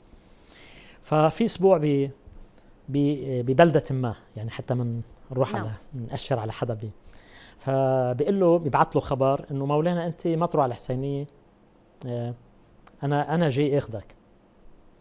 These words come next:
Speaker 2: مهم.
Speaker 1: بيوصل الشهيد محمد سعد، بيطلعوا معه بالسيارة، هو بيسوق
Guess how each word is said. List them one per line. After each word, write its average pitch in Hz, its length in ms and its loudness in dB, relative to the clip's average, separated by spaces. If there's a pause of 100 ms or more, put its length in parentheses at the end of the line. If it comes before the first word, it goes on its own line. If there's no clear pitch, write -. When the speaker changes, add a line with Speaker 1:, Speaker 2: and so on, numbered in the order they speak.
Speaker 2:
مهم. 190 280 -14 (220)
Speaker 1:
بيوصل 160 300 2
الشهيد 139 320 -6
محمد 123 320 -6
سعد، 127 280 -6 (120)
بيطلعوا 143 360 0
معه 131 180 0
بالسيارة، 117 560 -6
هو 139 160 0
بيسوق 147 720 -2